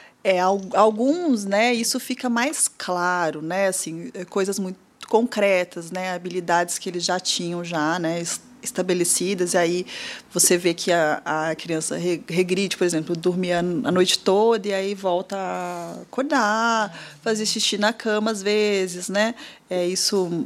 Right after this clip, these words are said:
né, quando a criança tá com muito ins-, insegura ou que fica com,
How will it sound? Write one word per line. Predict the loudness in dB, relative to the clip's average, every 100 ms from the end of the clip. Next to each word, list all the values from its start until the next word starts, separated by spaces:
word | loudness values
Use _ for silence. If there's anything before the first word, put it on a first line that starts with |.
| -6 -4
né, | 0 0
quando | -2 -2 0
a | 2 2 0 0 -2
criança | -2 0 0 0
tá | -2
com | -4 -2
muito | -2 -2
ins-, | -4 -2 -4 -2 0
insegura | 4 6 6 4 4 4 4
ou | 2
que | 0 -10
fica | -8 -8 -8
com, | -6 -6